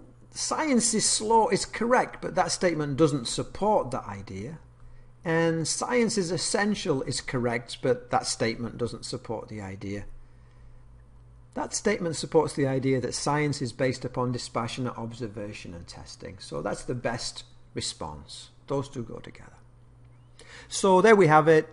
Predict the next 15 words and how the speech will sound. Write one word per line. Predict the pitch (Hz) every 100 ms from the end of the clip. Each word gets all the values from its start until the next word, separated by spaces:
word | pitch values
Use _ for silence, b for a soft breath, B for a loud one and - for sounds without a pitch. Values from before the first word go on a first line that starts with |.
| - -
It's | 147 143
basically, | - 156 151 147 - 151 143 143
uh, | 139 135 135
it's | -
a | 143
wonderful | 139 196 208 185 - 170
philosophical | 156 165 160 - 143 156 147 139
thing | 147 139
to | 139
think | - 147 139
about, | 120 120 123
the |
scientific, | - 131 131 - 131 127 - - b b b b b -
uh, | 123 123
method | 127 127 - 127 123